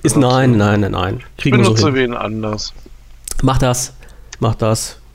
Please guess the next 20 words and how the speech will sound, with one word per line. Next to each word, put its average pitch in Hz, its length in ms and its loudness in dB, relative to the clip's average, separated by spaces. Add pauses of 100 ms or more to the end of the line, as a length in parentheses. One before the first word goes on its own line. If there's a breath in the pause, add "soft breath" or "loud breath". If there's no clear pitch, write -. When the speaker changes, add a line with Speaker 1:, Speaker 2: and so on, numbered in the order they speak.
(120)
Speaker 1:
Sind 120 200 2
wir 123 100 4
Speaker 2:
Ja. 104 60 0
Speaker 1:
bei 117 140 4
dir 131 200 2
eigentlich 123 340 0
vertreten, 175 600 -2 (300)
was 131 160 -2
du 139 160 0
nutzt? - 420 -2 (1300)
Oder 127 180 2
Speaker 2:
Ja. 117 120 2
Speaker 1:
sagst 117 120 -2
du 127 60 0
jetzt, 120 160 -2
du 127 60 2
nimmst, 123 260 -2
okay, - 240 -4 (320 loud breath)
alles 156 180 -2
klar. - 160 0